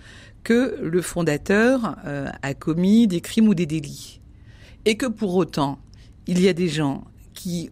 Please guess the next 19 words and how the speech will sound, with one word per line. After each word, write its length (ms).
ont 300
déployé 640
leur 180
existence 880
dans 80
ces 240
instituts, 560
on 60
se 160
dit, « 240
Mais 100
qu'est-ce 220
qu'on 120
fait ? 220
Qu'est-ce 180
que 80
ça 160
veut 140
dire ? 320